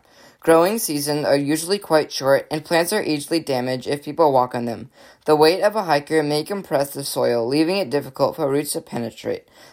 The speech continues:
Protect tundra by staying on trails whenever possible. Desert hiking. Hiking across arid countries will bring you close to remarkable vegetation, wildlife, and land formations. Carry lots of drinking water, at least two quarts per person,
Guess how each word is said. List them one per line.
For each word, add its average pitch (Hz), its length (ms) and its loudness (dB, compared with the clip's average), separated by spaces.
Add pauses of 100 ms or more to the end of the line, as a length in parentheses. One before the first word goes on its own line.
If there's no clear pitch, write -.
Protect 185 400 2
tundra 160 360 2
by 147 200 2
staying 151 340 0
on 180 140 0
trails 139 320 0
whenever 127 280 -4
possible. 113 600 -8 (180)
Desert 160 380 4
hiking. 127 560 -2 (100)
Hiking 226 460 2
across 160 560 2
arid 165 480 4
countries 151 500 -2
will 151 120 0
bring 151 260 0
you 226 100 0
close 139 360 0
to 156 80 -2
remarkable 147 580 2
vegetation, 151 840 0
wildlife, 135 580 2
and 151 140 -4
land 160 240 2
formations. 120 720 -8 (300)
Carry 175 280 6
lots 160 280 2
of 156 180 -6
drinking 135 380 -4
water, 139 460 4
at 135 200 2
least 160 300 0
two 170 140 4
quarts 147 320 0
per 139 120 -4
person, 131 600 -4